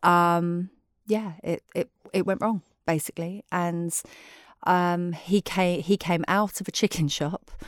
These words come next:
and I only laugh because of the irony that you go in to get food from a chicken shop and then come out and find this incident happening in front of you. Um, but there is actually no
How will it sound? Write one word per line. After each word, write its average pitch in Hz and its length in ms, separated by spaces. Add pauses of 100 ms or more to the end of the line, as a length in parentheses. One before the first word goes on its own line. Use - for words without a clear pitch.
(320)
and 170 120
I 180 120
only 170 140
laugh 151 400
because 156 260
of 147 80
the 160 140
irony 147 580
that 147 140
you 156 120
go 156 180
in 151 140
to - 80
get 147 220 (120)
food 147 380
from - 160
a 147 60
chicken 156 260
shop 143 280
and 151 120
then 147 140
come 160 200
out 143 440
and 156 120
find 151 240
this 147 200
incident 139 460
happening 151 340
in 147 80
front 151 320
of - 80
you. - 240 (640)
Um, 180 540 (140)
but 196 200
there 190 260
is 196 200
actually 175 420
no 175 480